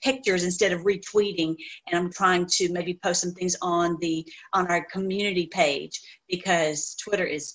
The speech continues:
just, it's just something else right now. Anyway, so, but yeah, so it says the next thirteen days will be some of the most historic in United States history.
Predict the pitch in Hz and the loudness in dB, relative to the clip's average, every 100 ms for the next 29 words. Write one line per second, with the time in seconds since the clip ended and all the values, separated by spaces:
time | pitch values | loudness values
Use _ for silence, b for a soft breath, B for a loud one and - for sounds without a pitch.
0 | - 196 180 - _ _ _ _ _ _ | -4 -2 -2 -6 _ _ _ _ _ _
1 | - 180 170 - - 190 170 - 175 165 | -6 -4 -6 -10 -2 0 0 0 -2 -2
2 | 165 151 - 151 170 156 - B B B | -4 -2 0 0 0 -2 -4 B B B
3 | - 208 196 190 202 185 180 196 208 190 | -8 -2 2 6 6 4 2 4 4 2
4 | - 185 175 190 180 185 180 - 190 - | 2 4 4 2 -2 -2 -4 -2 -2 0
5 | 180 170 175 180 175 165 175 160 - 180 | 0 2 2 2 0 -2 -2 0 2 0
6 | 160 170 165 - 202 - 208 196 180 165 | 0 0 0 -2 -2 0 2 2 0 -2
7 | 165 165 165 165 160 151 - 226 220 175 | -2 0 0 0 0 -4 0 0 2 0
8 | 151 135 - | -2 -4 -8